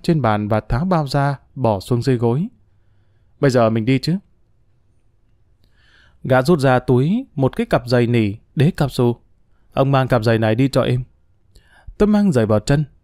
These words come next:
Chưa hết, bé Hiêu lại móc trong túi ra một vật khác đưa cho tôi. Một cặp bàn tay sắt trông đẹp như một món đồ trang sức. Tôi lồng những ngón tay vào hai bàn tay sắt đó. Bé Hiêu dặn dò. "Công dụng của nó không bằng súng, nhưng êm thấm hơn.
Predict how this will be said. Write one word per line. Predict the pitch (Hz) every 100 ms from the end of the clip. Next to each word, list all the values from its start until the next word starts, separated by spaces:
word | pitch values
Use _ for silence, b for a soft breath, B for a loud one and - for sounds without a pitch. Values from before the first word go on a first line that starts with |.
| _ _
Chưa | 139 123
hết, | 165 - 131
bé |
Hiêu | 151 160 139
lại | 117
móc | 151 254 -
trong | 170
túi | 165 214
ra |
một | 185 113
vật | 110 -
khác | 190 -
đưa | 139
cho | - 127
tôi. | 117 113 - _ _ _ _ _ -
Một | 135 147 -
cặp | 139
bàn | 135 131
tay | 131 175
sắt | - 240 -
trông | 196 151
đẹp | 113 -
như | 170
một | 120
món | 107 180
đồ | 127 110
trang | 139 127
sức. | - 220 - _ _ _ _ _
Tôi | 220
lồng | 196 139 143
những | 175
ngón | 185 220
tay | 202 196
vào | 139 110
hai | 160
bàn | 131 104
tay | - 110
sắt | 143 -
đó. | 110 117 190 _ _ -
Bé | 185
Hiêu | 196 180
dặn | 131 110
dò. | 107 104 - _ _ _ _ _ _ _ _ _ _
"Công | 165 135
dụng | 131
của | 123
nó | 113 120 196 -
không | 151
bằng | 104 95
súng, | 120 135 240 - -
nhưng | 135 131
êm | 127
thấm | 120 123 156
hơn. | 123